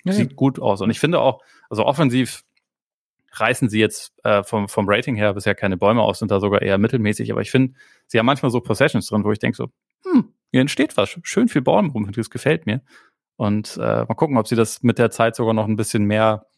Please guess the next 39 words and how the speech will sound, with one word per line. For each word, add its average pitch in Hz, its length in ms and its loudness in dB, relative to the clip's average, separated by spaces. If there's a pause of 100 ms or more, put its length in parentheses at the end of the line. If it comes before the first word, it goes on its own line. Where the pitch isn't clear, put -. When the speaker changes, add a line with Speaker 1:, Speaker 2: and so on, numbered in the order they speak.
(500)
Speaker 2:
vertiefen 135 440 0
können, 104 360 0
also 107 280 2
Speaker 1:
Mhm. 120 120 -4 (380)
Speaker 2:
wenn 110 140 2
sie 104 80 0
noch 101 100 4
ein 98 60 0
bisschen, 101 340 -4
bisschen 104 280 -2
mehr 104 200 2
halt 98 140 0
einfach - 340 -2
auch 113 200 0
Raps 110 240 0
zusammen 110 400 -2
haben. 101 200 -6 (1400)
Speaker 1:
Ja, 139 320 0
also 113 200 2
bin 127 80 2
ich 127 80 0
auch 147 80 2
gespannt. 113 360 0
Und 120 200 2
defensiv, 156 340 2
glaube 143 160 2
ich, 131 80 -4
kam 143 140 2
jetzt 139 140 -2
gerade 135 140 2
auch 135 120 2
noch, 131 60 4
habe 127 100 0
ich 131 60 -2
auch 127 100 -2
letztens 131 260 -2
gehört, 127 220 2
dass 120 120 -2
sie 117 240 2